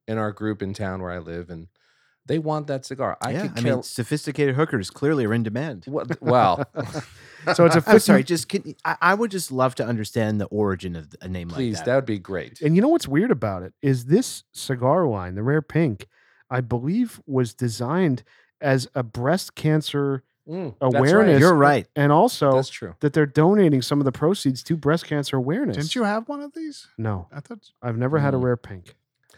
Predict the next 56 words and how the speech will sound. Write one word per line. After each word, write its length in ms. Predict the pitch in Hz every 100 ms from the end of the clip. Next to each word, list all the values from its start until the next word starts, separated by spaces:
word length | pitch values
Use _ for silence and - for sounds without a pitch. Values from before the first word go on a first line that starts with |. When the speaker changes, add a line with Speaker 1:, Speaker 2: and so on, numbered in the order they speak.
| _ _ _
Speaker 1:
So 220 | - 160
many 160 | 196 170
people 280 | 160 147
are 60 | 131
looking 380 | 110 120 - 110
for 120 | -
this, 300 | 101 101 - _
the 140 | 92 107
whole 280 | 104 123 123
line 320 | 101 110 110
of 100 | 98
these 180 | 85 98
pink 300 | - - 104
cigars. 600 | - 95 85 95 139 - _ _ _ _ _ _ _ -
I 100 | 123
don't 140 | 139
get 180 | 123 104
it. 140 | 82 - _ _ _ _ _ _ -
I 120 | 98
don't 160 | 107 101
understand 420 | 95 92 95 87
it. 80 | - _
'Cause 200 | - 110
if 240 | 101 104 -
you 80 | 127
have 260 | 123 131
it, 80 | 147
I 60 | 113
haven't 180 | 107
had 220 | 98 98 165
Speaker 3:
Well, 100 | 135
Speaker 1:
it. 60 |
Speaker 3:
Fuente, 520 | - 220 214 - 127 -
you 80 | 160
know, 220 | 131 - -
Speaker 1:
I 60 |
Speaker 3:
uh, 20 | 135
Speaker 1:
mean, 260 | 156 156 -
it's 160 | 131
a 60 | 160
very, 500 | 139 165 180 185 156 -
Speaker 4:
I 40 |
Speaker 1:
it's 80 | 170
Speaker 4:
think 100 | 214
Speaker 1:
a 40 |
Speaker 4:
maybe 100 | 196
Speaker 1:
very 140 | 170 165
Speaker 4:
part 160 | 170
of 60 | 175
the 80 | 160
money 260 | 151 156
goes 300 | 139 135 135
towards, 420 | - 127 123 113 -
uh, 200 | 113 113 -
cancer 300 | 147 131 -
Speaker 3:
Yeah, 80 | 117